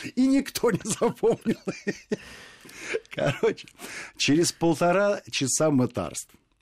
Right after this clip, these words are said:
пытаясь вспомнить направление, которое им указал этот норвежец, они приплывают ровно к нему же. <laughs> «Шо? Опять?» И уже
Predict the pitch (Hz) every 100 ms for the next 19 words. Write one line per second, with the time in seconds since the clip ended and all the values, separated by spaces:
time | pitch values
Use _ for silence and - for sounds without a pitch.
0 | _ _ _ - 127 - 165 156 131 -
1 | - - 143 107 90 82 - 95 104 110
2 | 107 101 85 76 - - - - 104 117
3 | 110 101 101 107 95 92 87 95 92 92
4 | 147 185 160 - - 180 - 131 127 147
5 | 139 101 165 196 135 131 - 139 147 123
6 | 110 - - - 147 - - - - 185
7 | 127 - - - - 247 - - - -
8 | - 247 254 - - - 302 220 - -
9 | - - - - - - - 240 - -
10 | - - 480 - - - - - - -
11 | 277 - - - - _ 143 165 151 131
12 | 160 180